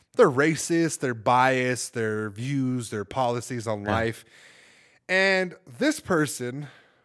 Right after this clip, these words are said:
Speaker 1: was no short of it. So during the Capitol breaching,
Speaker 2: Mm-hmm.
Speaker 1: the guy whose face is for the PogChamp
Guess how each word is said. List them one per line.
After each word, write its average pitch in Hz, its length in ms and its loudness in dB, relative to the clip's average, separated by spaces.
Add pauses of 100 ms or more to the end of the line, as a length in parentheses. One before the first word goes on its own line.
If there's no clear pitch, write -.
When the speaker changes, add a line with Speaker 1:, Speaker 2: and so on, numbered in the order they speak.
(120)
Speaker 1:
was 107 580 -6
no 95 300 -6
short 113 320 0
of 117 180 0
it. 92 180 -10 (260)
So 170 260 2
during 214 440 4
the 151 100 2
Capitol 180 480 2
breaching, 120 600 -6 (760)
Speaker 2:
Mm-hmm. 101 260 -10
Speaker 1:
the 135 120 0
guy 190 400 4
whose 190 260 0
face 214 500 0
is 139 200 -4
for 151 160 -2
the 120 140 -2
PogChamp 175 1000 -2